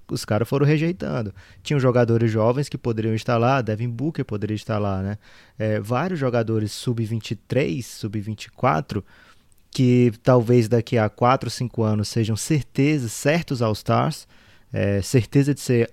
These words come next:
All-Star por vários anos, rejeitaram o convite. Agora os Estados Unidos levou nomes como Harrison Barnes. Ok, esse tem pedigree, digamos assim, sempre foi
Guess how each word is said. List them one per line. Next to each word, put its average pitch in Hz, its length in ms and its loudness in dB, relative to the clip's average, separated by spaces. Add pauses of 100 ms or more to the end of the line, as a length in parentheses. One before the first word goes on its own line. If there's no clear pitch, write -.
All-Star 117 360 -2
por 120 140 -4
vários 123 420 0
anos, 123 340 -2 (280)
rejeitaram 131 480 0
o - 20 -12
convite. 139 500 -2 (340)
Agora 113 280 2
os - 40 -6
Estados 131 200 0
Unidos 131 160 -2
levou 131 240 -2
nomes 139 340 -2
como 147 260 -6
Harrison 117 400 -2
Barnes. 131 560 0
Ok, 147 280 -4
esse 113 120 -6
tem 110 140 -8
pedigree, 110 580 -4
digamos 98 320 -6
assim, 101 200 -6
sempre 117 360 -6
foi 107 320 -2